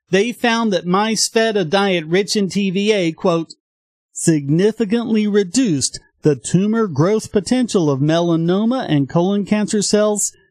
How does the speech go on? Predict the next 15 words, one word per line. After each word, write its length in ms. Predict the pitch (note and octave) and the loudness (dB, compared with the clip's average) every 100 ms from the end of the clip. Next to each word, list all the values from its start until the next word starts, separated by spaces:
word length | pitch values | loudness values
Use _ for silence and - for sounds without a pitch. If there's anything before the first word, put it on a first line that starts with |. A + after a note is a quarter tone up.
| _ | _
compared 560 | - D3 C3 C#3+ F#3 G#3 | 0 0 2 0 0 0
to 100 | F3 | 0
mice 520 | C#3 D3+ F3 F#3+ - | 0 0 0 -2 -2
fed 280 | - E3 E3+ | 0 2 2
a 80 | F#3 | 0
control 460 | - G3 G3+ E3 | -2 0 0 0
diet." 460 | C#3 B2+ A#2 - - - _ _ _ _ _ _ _ _ | 0 0 -2 -6 -14 -20 _ _ _ _ _ _ _ _
They 180 | E3 E3 | -2 0
also 340 | G#3 D4 C4 G#3 | 2 2 0 0
found 320 | G#3+ F#3 F3 | 0 0 0
that 140 | D#3 | -2
T 180 | E3+ G3 | -2 -2
V 220 | F3 F#3+ | 0 0
A, 160 | F#3+ F3+ | 0 -2
quote, 420 | F3 E3+ D#3+ - | 0 0 0 -6